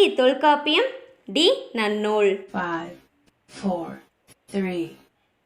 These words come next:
Speaker 2: two, one.
Speaker 1: சரியான விடை சி ஆப்ஷன் தொல்காப்பியம். அடுத்து பனிரெண்டாவது வினா, வள்ளுவன்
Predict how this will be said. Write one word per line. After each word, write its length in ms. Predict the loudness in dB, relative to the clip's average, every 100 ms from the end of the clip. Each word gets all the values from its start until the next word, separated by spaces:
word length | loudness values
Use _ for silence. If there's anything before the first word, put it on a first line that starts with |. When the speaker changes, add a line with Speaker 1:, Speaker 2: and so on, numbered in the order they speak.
| -18
Speaker 2:
two, 280 | -10 -4 -4 -6 -18 _ _ _ _ _ -12 -10
one. 160 | -10 -14 _ _ _ _ _ -12 -10 -10 -10 -10 -10 -12 -14 -14 -14 -16 -8
Speaker 1:
சரியான 280 | 0 4 4 4
விடை 140 | 0 -2
சி 100 | 0 4 4
ஆப்ஷன் 300 | 4 -2 -2 -4 2
தொல்காப்பியம். 760 | 2 4 2 2 2 0 0 -4 -8 _ _ _ _ _ _ _ _ _ _ _ -6
அடுத்து 280 | -6 -2 -2 -2 -4
பனிரெண்டாவது 680 | -2 0 0 0 0 2 0
வினா, 160 | 0 -2 -4 -18 _ _ _ 2
வள்ளுவன் 560 | 4 6 6 4 2 -2